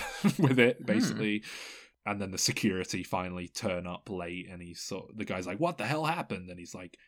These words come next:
Speaker 1: "It's your problem, clean it up," or something, and, like, walks off. And then
Speaker 2: Hmm.
Speaker 1: when, uh, when we see him talking to Kaufman, Kauf-, I keep saying Kaufman.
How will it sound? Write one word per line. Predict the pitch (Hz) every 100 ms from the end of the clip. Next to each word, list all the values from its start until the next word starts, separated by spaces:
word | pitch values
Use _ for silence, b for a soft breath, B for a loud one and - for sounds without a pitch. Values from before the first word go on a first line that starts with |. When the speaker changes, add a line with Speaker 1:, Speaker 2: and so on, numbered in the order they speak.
| b
Speaker 1:
"It's | 127 127
your | 151 180
problem, | - 139 113 110 92 87
clean | - 175 160
it | 151
up," | 156 -
or | 104
something, | - 98 90 90
and, | 90
like, | 90
walks | 98 90 - -
off. | 87 - B B B B -
And | 117 113
then | 117 110
Speaker 2:
Hmm. | 107
Speaker 1:
when, | 110 101 98
uh, | 92 92 92
when | 107
we | 101
see | - 101
him | 95
talking | - 92 92
to |
Kaufman, | - - 92 - 92 87 87 90 -
Kauf-, | - 92 -
I | -
keep | 165
saying | 143 135
Kaufman. | 135 131 113